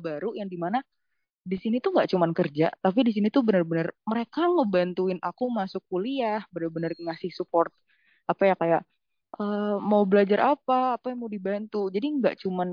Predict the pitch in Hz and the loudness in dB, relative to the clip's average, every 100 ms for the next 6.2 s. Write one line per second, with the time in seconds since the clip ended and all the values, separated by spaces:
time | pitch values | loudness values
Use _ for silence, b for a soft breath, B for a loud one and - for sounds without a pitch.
0 | 170 - 160 185 180 175 175 180 175 170 | -4 -6 0 2 2 -2 -2 -2 2 2
1 | 151 - 214 - - - 277 - 185 185 | 2 0 0 0 -4 -4 -8 -6 0 4
2 | 175 165 156 208 185 156 143 - - - | 4 4 0 -4 -6 -6 -6 -10 -10 -10
3 | _ b b b - 180 190 196 277 294 | _ b b b -2 0 0 0 2 2
4 | 220 170 165 165 226 202 165 160 - 147 | 4 4 2 0 0 2 2 2 0 0
5 | 151 151 151 147 151 151 151 147 156 175 | 0 0 -2 0 0 0 -2 -2 -4 -4
6 | - - | -6 -4